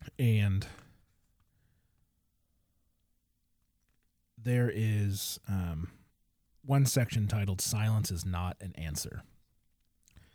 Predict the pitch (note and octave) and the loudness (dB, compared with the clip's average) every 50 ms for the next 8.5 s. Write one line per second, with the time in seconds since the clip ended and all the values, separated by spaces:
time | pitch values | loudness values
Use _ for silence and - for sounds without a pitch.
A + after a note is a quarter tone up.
0 | _ _ _ _ _ _ _ _ - A2 G#2 G2 F2+ F2 E2 E2 E2+ - - - | _ _ _ _ _ _ _ _ -4 -2 0 0 2 0 0 -2 -4 -6 -8 -14
1 | _ _ _ _ _ _ _ _ _ _ _ _ _ _ _ _ _ _ _ _ | _ _ _ _ _ _ _ _ _ _ _ _ _ _ _ _ _ _ _ _
2 | _ _ _ _ _ _ _ _ _ _ _ _ _ _ _ _ _ _ _ _ | _ _ _ _ _ _ _ _ _ _ _ _ _ _ _ _ _ _ _ _
3 | _ _ _ _ - - A2+ - C#3 C3 B2 A#2+ A#2 G#2 G2+ G#2 G2+ G2 F#2+ F#2+ | _ _ _ _ -10 -6 0 2 4 4 4 4 4 4 2 2 2 2 2 2
4 | F#2+ F#2+ E2 E2 - - - - - G#2 F#2 F2 F2 - - - - B2 A#2+ B2 | 2 0 -2 -6 -10 -14 -10 -4 -2 -2 0 0 -2 -4 -6 -6 -4 0 2 2
5 | A#2 G#2 - - - D3+ D#3 - F3+ C#3 - - G#2 F#2+ G2 G2+ G#2+ A2 B2 - | 2 2 0 0 4 4 4 6 6 2 4 2 2 2 4 2 2 0 0 -2
6 | - A2+ - G#2+ G2+ - - - C3+ C3+ C#3 E3 D#3+ D3+ D3 C3 - - - - | -4 -4 -2 -2 -4 -4 -4 -2 0 4 6 6 8 8 6 4 2 0 -2 0
7 | A2+ A2+ A2+ G#2+ - - - - G#2+ G#2+ - - G#2 A#2 A#2 A2 - A#2+ A2+ G#2 | 2 2 2 0 -2 -6 -8 -4 -4 -4 -4 -2 0 0 0 0 0 0 0 -2
8 | - - G2+ F#2 F#2 F#2 F2+ F2+ G2 - | -2 -4 -4 -2 -2 0 0 0 -2 -4